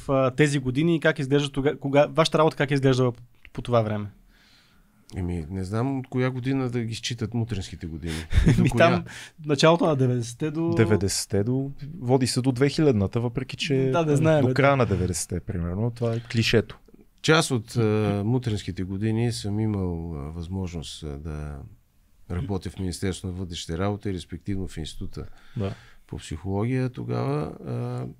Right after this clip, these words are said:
Speaker 2: имали сме срещи с такива хора. Даже сме правили анализи на така наречената организирана престъпност
Speaker 1: Мгм.
Speaker 2: тогава, на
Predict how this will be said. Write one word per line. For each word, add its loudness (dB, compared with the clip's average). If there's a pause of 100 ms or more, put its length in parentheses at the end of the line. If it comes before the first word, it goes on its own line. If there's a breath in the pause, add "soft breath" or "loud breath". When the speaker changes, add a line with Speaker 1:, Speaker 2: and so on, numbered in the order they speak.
Speaker 2:
имали 0
сме -4 (720)
срещи -2
с -8
такива -4
хора. -4 (800 soft breath)
Даже 2
сме -4
правили 0
анализи -2
на -2 (140)
така -6
наречената -4
организирана -2
престъпност -6
Speaker 1:
Мгм. -6
Speaker 2:
тогава, -2
на -8